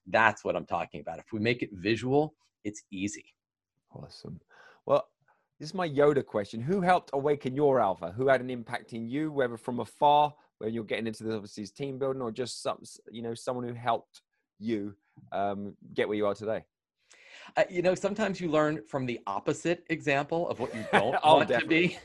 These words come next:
Speaker 2: Yeah.
Speaker 1: <laughs> And, and I will tell you, the very first manager I ever had was a micromanager, was very tox-, toxic, was
Speaker 2: Mm.
Speaker 1: very dysfunctional. And, and I learned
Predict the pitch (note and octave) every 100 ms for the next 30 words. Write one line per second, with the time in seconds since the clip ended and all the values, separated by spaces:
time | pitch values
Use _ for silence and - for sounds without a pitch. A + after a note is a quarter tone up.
0 | - A2 A3 A3+ - G#3 - - - G#3+
1 | E3 E3+ - F3 F#3 G3+ G#3 F#3+ G3 A#2
2 | - C3+ B2+ F#2+ C3+ D3+ E3+ F3 D#3+ D#3+
3 | - C#3+ C#3 C#3+ - G#2 G2+ G#2 A2 G#2
4 | G#2+ A#2+ A2 F#2 E2 D2 _ _ _ -
5 | G#2 G#2 F#2+ F#2 _ F2+ D#2+ F#2+ A#2+ C#3
6 | C3 A#2 A#2+ A2+ A#2+ A#2 - _ _ -
7 | F#2+ F2 E2 - F#2 F2 F2 - G#2 G#2
8 | - _ _ - A2 G#2+ - A#2+ A#2+ _
9 | _ F#2+ F#2+ G2 F#2+ - E2+ - F#2+ G#2+
10 | - B2+ C3 _ _ _ - G#2 G#2 G#2
11 | - A2+ G#2+ - A#2 A2+ G#2 B2+ C3+ G#2+